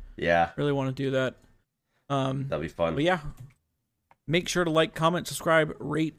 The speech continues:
Speaker 2: and review. And, um, probably be back on Friday for, for Champion Review. We'll get back into that,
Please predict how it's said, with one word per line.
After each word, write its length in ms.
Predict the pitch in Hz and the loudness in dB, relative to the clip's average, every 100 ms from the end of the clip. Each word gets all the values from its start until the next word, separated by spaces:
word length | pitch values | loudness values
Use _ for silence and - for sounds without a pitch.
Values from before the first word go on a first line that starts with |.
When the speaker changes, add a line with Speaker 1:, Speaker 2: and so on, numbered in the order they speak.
| _ | _
Speaker 2:
and 300 | 156 165 175 | -4 -2 -2
review. 480 | 175 147 156 220 285 - - _ _ | -2 0 0 -2 -4 -14 -20 _ _
And, 480 | 131 127 131 127 127 | -4 -2 0 -2 -2
um, 460 | 131 131 127 131 - - _ _ _ | -2 -2 -2 -4 -8 -14 _ _ _
probably 280 | 196 233 262 | -2 -2 -2
be 120 | 220 | -2
back 220 | 190 180 | 2 2
on 100 | 170 | 2
Friday 380 | 156 139 143 139 - | 0 4 4 2 -2
for, 460 | - 143 135 131 - - _ _ _ _ _ | -4 -2 0 0 -4 -14 _ _ _ _ _
for 60 | |
Champion 340 | 135 143 135 139 | -4 -2 -2 -2
Review. 260 | 131 135 | -2 -2
We'll 80 | 135 | -2
get 120 | 131 | -2
back 240 | 135 127 127 | -2 -2 -2
into 200 | 135 127 | -4 -2
that, 480 | 131 123 120 - | 0 0 0 -8